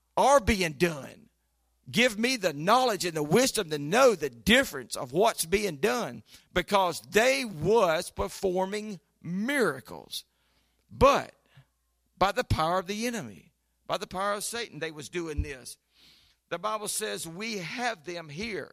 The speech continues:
in our day. As they resisted Moses, so they will resist the truth. And as the, that's why I know God's word is true.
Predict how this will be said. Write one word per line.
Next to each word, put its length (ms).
in 160
our 180
day. 460
As 220
they 200
resisted 720
Moses, 720
so 340
they 300
will 280
resist 800
the 120
truth. 560
And 260
as 240
the, 460
that's 320
why 280
I 20
know 260
God's 320
word 180
is 140
true. 320